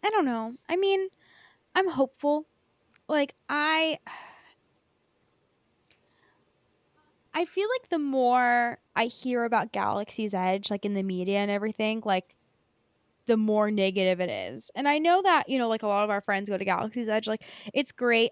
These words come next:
I'm thankful it's here. But, <sighs> I don't know. I feel like I'm, like, wanting to, like, step back from, like, hearing all this Galaxy's Edge news stuff until, like, something's actually ready. Like, I know that we're getting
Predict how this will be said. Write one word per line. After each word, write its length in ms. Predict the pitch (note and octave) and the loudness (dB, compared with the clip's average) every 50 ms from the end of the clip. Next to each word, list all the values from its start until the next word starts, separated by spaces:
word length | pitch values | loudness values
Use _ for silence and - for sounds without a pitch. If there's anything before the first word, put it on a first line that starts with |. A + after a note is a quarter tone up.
| _ - | _ -4
I'm 140 | B3 A#3 A#3+ | -4 -4 -2
thankful 460 | - - A#3 A#3 A3+ - - A3 G#3 | -2 -2 -4 -4 -4 -4 -6 -4 -4
it's 140 | G#3+ - - | -6 -8 -10
here. 440 | - - G#3 G#3 G3+ G3+ G#3 A3 A3+ _ _ _ _ _ _ _ - | -8 -6 -2 0 0 0 0 -2 -6 _ _ _ _ _ _ _ 2
But, 340 | D#4+ D#4+ D#4+ D#4+ D4+ - - _ _ _ _ _ _ _ _ _ _ _ | 4 6 6 6 4 2 -2 _ _ _ _ _ _ _ _ _ _ _
<sighs> 1120 | _ - - - - - _ _ _ _ _ _ _ _ _ _ _ _ _ _ _ - | _ -20 -20 -20 -20 -20 _ _ _ _ _ _ _ _ _ _ _ _ _ _ _ -10
I 60 | - D4+ | -8 -6
don't 120 | D#4+ E4 | -4 -2
know. 280 | D#4+ D#4+ C#4 G#3 - A3 - - | -2 -2 -2 -2 -6 -10 -10 -12
I 80 | A3+ | -10
feel 180 | A3+ - B3+ C4 | -6 -2 0 0
like 180 | C4 B3+ - | 0 -2 -4
I'm, 160 | B3 A#3 A#3+ A#3+ | -6 -6 -4 -4
like, 300 | A#3+ A#3 A#3 - - _ _ _ _ _ _ _ _ _ - | -4 -4 -6 -8 -14 _ _ _ _ _ _ _ _ _ -8
wanting 280 | - A3+ A#3 A#3+ A#3 | -4 -2 -2 -2 -2
to, 60 | A3+ A3 | -2 -2
like, 160 | A3 A3 - | -2 -4 -4
step 220 | - - A#3 A3 | -4 -4 -4 -2
back 260 | - G3 F#3+ G3+ - | -2 -2 -2 -2 -4
from, 200 | - - G#3+ G#3 | -4 -6 -4 -4
like, 160 | G3+ G3+ G3+ - | -4 -4 -6 -4
hearing 280 | - G#3 G3+ G3+ G3+ | -4 -4 -4 -2 -4
all 100 | G3 G3 | -4 -4
this 200 | F#3+ G3 F#3+ - | -4 -6 -8 -4
Galaxy's 460 | - F#3+ F#3+ F#3+ G3+ - - G3 F#3+ | -2 -2 0 -2 -2 -4 -6 -4 -2
Edge 260 | F#3+ F#3 F#3+ - - G3 | 0 -2 -2 -4 -4 -2
news 220 | F#3+ F#3+ G3+ G3+ | -2 -2 -2 -2
stuff 240 | - - F#3 F3+ - | -2 -2 -4 -4 -4
until, 300 | - F#3 F3+ - F#3 F#3 | -6 -8 -4 -2 -2 0
like, 260 | F#3 F3+ F3+ - - | 0 -2 -2 -4 -6
something's 420 | - - G3 F#3 - F#3+ F#3 F3+ F3+ | -6 -4 -4 -4 -4 -6 -8 -6 -6
actually 540 | F3 F3 F3 - - F#3+ F3+ F3+ F3+ F3+ - - - _ _ _ _ _ _ _ _ _ _ _ _ _ _ _ _ _ _ _ - - A3 - - | -8 -8 -8 -6 -4 -2 -2 0 -2 -4 -6 -10 -18 _ _ _ _ _ _ _ _ _ _ _ _ _ _ _ _ _ _ _ -18 -18 -14 -4 2
ready. 360 | A#3+ B3+ C4 A3+ - - - | 4 4 4 4 2 -4 -4
Like, 180 | - - F#3+ - | -4 -4 -2 0
I 100 | G3 G3 | 0 2
know 280 | G3+ G#3 G#3+ G#3+ A3 A3 | 2 4 6 6 6 6
that 420 | G#3 G#3 G3 G3 F#3+ F#3+ F#3 F#3+ _ _ _ - | 6 4 4 4 4 4 2 0 _ _ _ -8
we're 240 | - G3+ A3 G#3+ G#3 | -2 0 2 2 2
getting 640 | G3 - A3 G3+ G3+ G3+ G3+ G3+ G3 G3 G3 F#3 - | 2 2 2 2 4 4 2 2 0 0 -2 -6 -8